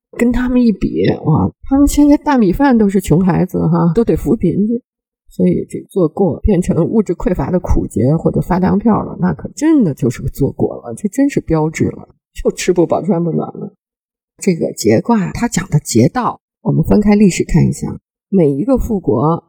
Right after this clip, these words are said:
从穷国变富的过程都用了节道。节道这个节制的节，就像一个梯子，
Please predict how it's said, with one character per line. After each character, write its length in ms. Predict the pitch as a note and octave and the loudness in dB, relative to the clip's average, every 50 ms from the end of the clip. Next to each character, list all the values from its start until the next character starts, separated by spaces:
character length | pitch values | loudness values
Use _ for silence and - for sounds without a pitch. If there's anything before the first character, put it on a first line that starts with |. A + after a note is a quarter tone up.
| _ - | _ -6
从 280 | - - E3+ F3+ A3 | -2 2 4 4 4
穷 240 | - - G#3 G3 A#3 | 2 2 0 0 0
国 160 | - G3+ G#3+ | 0 0 0
变 220 | G#3+ - A#3+ G#3 F#3+ | 0 0 0 0 0
富 320 | - - - A#3 G#3 D3 | -2 -2 -2 0 -2 0
的 100 | - E3+ | -2 -2
过 220 | - - E3 - - | -6 -2 -2 -2 -2
程 320 | - D3+ B2+ - - - - | -2 -6 -6 -8 -8 -8 -2
都 200 | C#4+ D#4 D#4+ D4+ | 0 2 2 2
用 260 | C4+ D4 B3 F#3 D#3 | 2 0 -4 -4 -6
了 100 | - - - | -10 -12 -10
节 260 | - - - - - | -6 -4 -4 -2 -2
道。 300 | - - - - - _ _ _ _ _ _ _ _ _ | -2 -4 -4 -6 -10 _ _ _ _ _ _ _ _ _
节 360 | - - D#3 D#3 D3+ E3+ F#3+ - | -14 -6 -4 -2 -2 -2 -4 -2
道 260 | - - - - - - | -2 0 0 0 -2 -2
这 100 | - F3+ | -2 -2
个 120 | D#3+ - - | 0 0 -4
节 280 | - - A2+ A2+ - - | -4 0 0 2 2 2
制 180 | - - G3 | 2 2 2
的 120 | D3+ A2 - | 2 2 -2
节， 380 | - - G#2 A#2+ D3 E3+ F#3+ - | -4 -4 -2 0 0 0 -2 -2
就 220 | - G#3 D3+ B2+ | 0 0 2 2
像 260 | - - F3 D3+ C3 | 2 0 -2 -2 -2
一 140 | A#2+ E2 C3+ | -2 -4 -4
个 220 | D#3+ - D#3 D#3+ | -2 -2 -2 -2
梯 380 | - - - - F#3+ F#3 F3+ F3+ | 2 2 2 4 4 4 4 2
子， 340 | - - - - - - | 2 0 -4 -4 -4 -6